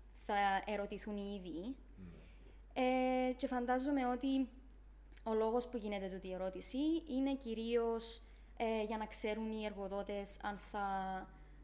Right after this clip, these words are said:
Speaker 1: ε, δώσουν, αν θα, θα πρέπει να δώσουν κάποια εν, άδεια μητρότητας κτλ. Ε, οπότε, ακόμα και αν φαίνεται ασήμαντον ή κάτι μικρό, σαν ερώτηση,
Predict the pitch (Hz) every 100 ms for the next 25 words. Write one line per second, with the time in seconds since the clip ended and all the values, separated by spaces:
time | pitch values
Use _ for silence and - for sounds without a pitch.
0 | - 208 151 113 208 208 - 208 202 208
1 | - 214 208 208 208 214 190 196 214 208
2 | 202 - 208 196 190 190 190 185 202 196
3 | 196 180 185 226 226 220 - 185 180 180
4 | 143 - - - - - - - 247 254
5 | 247 247 247 - - - 240 240 247 285
6 | 294 285 294 - - - - - - -
7 | - - 226 233 254 269 - - - 240
8 | 214 - 220 220 233 226 226 226 - -
9 | - 214 - 220 214 208 202 208 202 185
10 | 190 208 202 - 190 185 196 302 - -
11 | - - - - 196 196 190 190 190 190
12 | 190 180 - 175 175 262